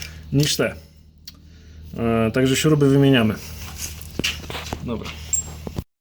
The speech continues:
Dobra. Jeden mamy stworzeń założony. Tfu, wahacz cały. Tutaj mamy dokręcone.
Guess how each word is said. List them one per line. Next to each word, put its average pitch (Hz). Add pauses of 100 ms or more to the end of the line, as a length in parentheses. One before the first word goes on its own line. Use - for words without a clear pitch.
(2250)
Dobra. 127 (1400)
Jeden 151
mamy 131
stworzeń 123 (400)
założony. 123 (1600)
Tfu, 156
wahacz 117
cały. 127 (960)
Tutaj 143
mamy 120
dokręcone. 160